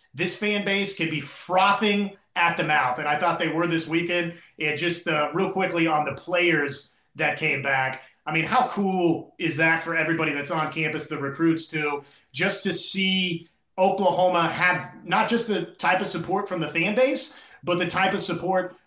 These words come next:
from the Mark Claytons, from the Adrian Petersons, and the list just goes on and on and on. These guys are bought into what Brent Venables is doing, what this coaching staff is doing. And it's hard after a weekend like this. He's not coached a football <laughs> game in Norman,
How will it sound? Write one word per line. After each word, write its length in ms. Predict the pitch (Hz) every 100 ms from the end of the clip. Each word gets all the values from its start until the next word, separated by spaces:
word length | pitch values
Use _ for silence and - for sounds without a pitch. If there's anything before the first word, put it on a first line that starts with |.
| _
from 280 | - 226 202
the 80 |
Mark 300 | 165 151 143
Claytons, 580 | 160 143 120 120 - -
from 240 | - 226 214
the 100 | 175
Adrian 400 | 160 156 147 143
Petersons, 460 | 160 147 165 147
and 80 | 156
the 80 | 151
list 220 | 185 -
just 180 | 180 -
goes 220 | 160 -
on 260 | 180 180 180
and 80 |
on 160 | 165 156
and 80 | 151
on. 320 | 151 127 - - _
These 380 | 120 175 233 185
guys 340 | 185 180 175 165
are 160 | 117
bought 320 | 160 165 165
into 240 | 160 160 156
what 220 | 143 139
Brent 220 | 151 156
Venables 540 | 151 139 143 139 135 -
is 180 | 165 -
doing, 320 | 170 170 143
what 120 | 139 143
this 140 | -
coaching 320 | 165 160 147
staff 340 | - 165 147 147
is 140 | 135
doing. 420 | 160 160 139 135 - _ _ _
And 140 | 202 226
it's 100 | 233
hard 480 | - 233 262 277
after 380 | 262 214 185 220
a 80 | 185
weekend 260 | 208 226 208
like 180 | 196
this. 200 | 208 175
He's 120 | 160 160
not 240 | 226 233
coached 240 | 233 233 180
a 60 |
football 540 | 175 175 226 240 285 -
<laughs> 40 |
game 220 | 240 254
in 140 | 185 170
Norman, 480 | 208 277 320 320